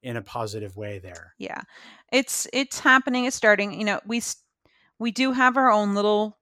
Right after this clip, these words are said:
Speaker 2: issues though. I'm, I'm finding, and I don't know if this is the same thing in Ontario right now, but, um, I'm, I'm starting to see a bit of a rise in, uh, people rallying against having to wear masks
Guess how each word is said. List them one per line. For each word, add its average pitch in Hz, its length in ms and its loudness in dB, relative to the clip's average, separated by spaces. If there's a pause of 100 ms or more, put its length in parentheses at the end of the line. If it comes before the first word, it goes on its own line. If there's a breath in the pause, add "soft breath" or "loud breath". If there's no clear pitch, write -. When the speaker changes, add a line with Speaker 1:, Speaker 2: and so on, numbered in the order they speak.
Speaker 2:
issues 185 520 -4
though. 170 460 4
I'm, 180 420 -4
I'm 196 200 -2
finding, 190 440 2
and 180 80 -2
I 175 80 4
don't 185 140 0
know 180 120 -2
if 175 100 -8
this - 180 -10
is 175 140 -12
the 180 80 -12
same 180 320 -6
thing 175 460 -8
in 180 120 -6
Ontario 170 760 -2
right 160 240 -4
now, 160 260 -4
but, 165 240 -2 (560 loud breath)
um, 160 540 0 (200)
I'm, 196 380 2
I'm 208 220 0
starting 190 360 2
to 180 80 -10
see 180 380 -4
a 180 60 -4
bit 185 160 -2
of 170 80 -4
a 175 100 -2
rise 175 720 4
in, 170 520 -6 (100)
uh, 147 380 0 (120)
people 185 640 -2 (260)
rallying 175 880 2
against 175 680 -8 (260)
having 185 300 0
to 180 100 -12
wear 170 180 0
masks 165 880 -4